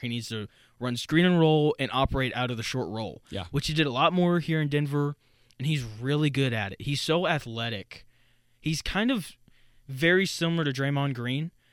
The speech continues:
Speaker 1: Just the
Speaker 2: Mm.
Speaker 1: athleticism allows him to guard multiple positions, the ability to play make out of the short roll. Um, he's a better one-on-one scorer as well.
Speaker 2: Yeah, yeah.
Speaker 1: And, man, he just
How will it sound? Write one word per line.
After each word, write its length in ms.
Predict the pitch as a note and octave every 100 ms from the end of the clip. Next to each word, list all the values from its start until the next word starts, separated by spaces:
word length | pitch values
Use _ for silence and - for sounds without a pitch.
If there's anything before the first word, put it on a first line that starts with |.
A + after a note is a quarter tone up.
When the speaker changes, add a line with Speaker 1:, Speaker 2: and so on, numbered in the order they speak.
| _ _
Speaker 1:
Just 180 | D#3 -
the 100 | D#3+
Speaker 2:
Mm. 40 | D3
Speaker 1:
athleticism 680 | D3 C3+ D#3 - D#3+ F3 E3+ -
allows 340 | C3+ C#3 D3
him 80 | D#3+
to 80 | C#3+
guard 300 | C3+ C#3 C3+
multiple 420 | C3 C3+ B2+ C3+
positions, 840 | C3 B2+ C3 - B2+ B2 A#2+ - - _ _ _
the 160 | C#3 C#3+
ability 380 | C#3 D3+ D#3+ D3+
to 80 |
play 260 | C3 - D3
make 240 | C#3 C3+
out 140 | C3 C3
of 80 | B2+
the 60 |
short 280 | B2 C#3 B2+
roll. 480 | A#2 B2 A#2+ A#2 A2+ _ _ _ _ _
Um, 560 | A#2 A#2 G#2+ G2 E2+ - _ _
he's 220 | D3+ D3+
a 60 |
better 240 | C3+ C#3+ D3
one-on-one 480 | C3+ C3+ A#2+ A#2 G#2+
scorer 420 | - C3 B2+ G#2
as 160 | F#2+
well. 320 | A2 A#2 G2 -
Speaker 2:
Yeah, 280 | G3+ C3+ E2 - _
yeah. 180 | - C#3
Speaker 1:
And, 180 | C3 C3 - _
man, 240 | C3+ C3 B2
he 160 | D#3
just 400 | F#3 C#3+ - -